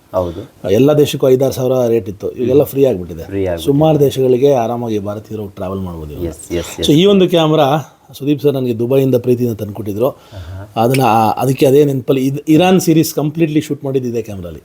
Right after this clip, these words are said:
Speaker 1: ಅದರಲ್ಲೇ.
Speaker 2: ಹ್ಮ್.
Speaker 1: ಹಾ, ಹಾ, ಹಾ, ಹಾ.
Speaker 2: ಬ-, ಅದನ್ನ ಹಂಗೆ ಜೋಪಾನವಾಗಿ ಇಟ್ಕೊಂಡಿದ್ದೀನಿ. ಸರಿ ಮಾಡಿಸ್ತೀನಿ, ಮತ್ತೆ ಬಳಕೆ ಮಾಡ್ತೀನಿ.
Speaker 1: ಓಕೆ.
Speaker 2: ಸರಿ ಹೋಗ್ಲಿಲ್ಲ ಅಂದ್ರೂ ಕಡೆವರೆಗೂ ಇದು ನನ್ನ ಜೊತೆಗೆ ಇದ್ದೇ ಇರುತ್ತೆ, ಯಾಕಂದ್ರೆ ಇದು ಅಣ್ಣ ನನಗೋಸ್ಕರ ಪ್ರೀತಿಯಿಂದ ತಂದ್ಕೊಂಡಂಥ ಉಡುಗೊರೆ.
Speaker 1: ಓಕೆ.
Speaker 2: ಇದರಿಂದನೇ ನನ್ನ ಚಾನಲ್ ಶುರುವಾಗಿದ್ದು.
Speaker 1: ಹ್ಮ್, ಹ್ಮ್.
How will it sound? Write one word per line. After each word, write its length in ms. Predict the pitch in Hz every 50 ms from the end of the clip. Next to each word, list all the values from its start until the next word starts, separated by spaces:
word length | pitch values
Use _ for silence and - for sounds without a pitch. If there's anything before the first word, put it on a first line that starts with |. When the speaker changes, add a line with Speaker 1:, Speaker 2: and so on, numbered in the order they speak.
| _ _ -
Speaker 1:
ಅದರಲ್ಲೇ. 400 | 98 95 98 92 92 87 85 85
Speaker 2:
ಹ್ಮ್. 280 | - - - 120 120 107
Speaker 1:
ಹಾ, 120 | 92 90
ಹಾ, 320 | 90 87 82 87 90 87
ಹಾ, 560 | 85 80 85 85 85 80 78 90 82 - - -
ಹಾ. 60 | 104
Speaker 2:
ಬ-, 160 | 104 101 113
ಅದನ್ನ 360 | - - - 135 143 147 151
ಹಂಗೆ 400 | 147 139 127 127 131 147 151 156
ಜೋಪಾನವಾಗಿ 460 | 139 151 139 - 165 156 156 151 139
ಇಟ್ಕೊಂಡಿದ್ದೀನಿ. 440 | 127 - - 143 135 131 147 170 165
ಸರಿ 220 | - 151 143 170 175
ಮಾಡಿಸ್ತೀನಿ, 420 | 175 165 160 156 156 - 190 185
ಮತ್ತೆ 220 | 156 - - 165
ಬಳಕೆ 260 | 156 151 143 135 135 139
ಮಾಡ್ತೀನಿ. 420 | 135 127 117 113 110 139 180 202 202 - - 117 104
Speaker 1:
ಓಕೆ. 180 | 101 - - 95
Speaker 2:
ಸರಿ 200 | 170 165 196 196
ಹೋಗ್ಲಿಲ್ಲ 380 | 170 180 185 190 190 196 190
ಅಂದ್ರೂ 180 | 185 190 190 180
ಕಡೆವರೆಗೂ 360 | 180 165 156 170 165 165 165
ಇದು 140 | 165 156 135
ನನ್ನ 100 | 127 127
ಜೊತೆಗೆ 260 | 127 127 135 131 123
ಇದ್ದೇ 160 | 117 110 123
ಇರುತ್ತೆ, 240 | 120 117 113 - 143
ಯಾಕಂದ್ರೆ 240 | 123 117 127 131 127
ಇದು 280 | 123 120 131 127 120 113
ಅಣ್ಣ 240 | 104 113 127 143
ನನಗೋಸ್ಕರ 560 | 143 131 123 117 117 127 123 120 - 135 123 113
ಪ್ರೀತಿಯಿಂದ 380 | - 120 120 120 123 113 110
ತಂದ್ಕೊಂಡಂಥ 480 | 101 - 101 104 104 104 98 101 92 101
ಉಡುಗೊರೆ. 360 | 101 95 90 95 92 95 143
Speaker 1:
ಓಕೆ. 500 | - - - - 98 95 92 - - 127
Speaker 2:
ಇದರಿಂದನೇ 380 | 131 147 151 151 156 156 160 151
ನನ್ನ 140 | 135 123
ಚಾನಲ್ 280 | 120 - 120 117 127 120
ಶುರುವಾಗಿದ್ದು. 560 | - 113 110 110 113 104 95 90 87 101 143
Speaker 1:
ಹ್ಮ್, 260 | 143 - - 104 98
ಹ್ಮ್. 180 | 92 90 90